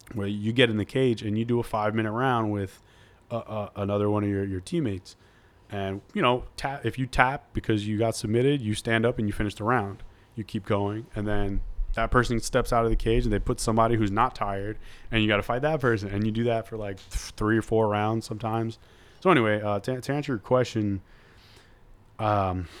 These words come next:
to make money, I started teaching, and I started to realize that I,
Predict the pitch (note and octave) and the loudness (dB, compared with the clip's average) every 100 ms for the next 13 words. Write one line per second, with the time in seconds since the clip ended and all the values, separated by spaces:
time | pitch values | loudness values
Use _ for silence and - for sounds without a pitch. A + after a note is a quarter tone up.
0 | - - - - - A#2+ G#2+ C3+ C3+ G#2 | -20 -20 -20 -20 -4 0 2 2 0 2
1 | A#2 C3+ C#3+ B2+ G2 - A2+ A#2+ B2+ G#2 | 4 4 4 0 -4 -4 -2 0 -2 -4
2 | - A#2 - D3 D3 C3 - - - - | -4 -2 0 0 -2 -6 -18 -20 -20 -20
3 | - A2+ G#2 G2 - G#2+ A2 G2+ G2 G#2+ | -10 -4 -2 -2 -2 0 0 -2 -4 -2
4 | G#2+ G#2+ A2+ A#2 G2+ F#2 | 0 0 -2 -2 -4 -6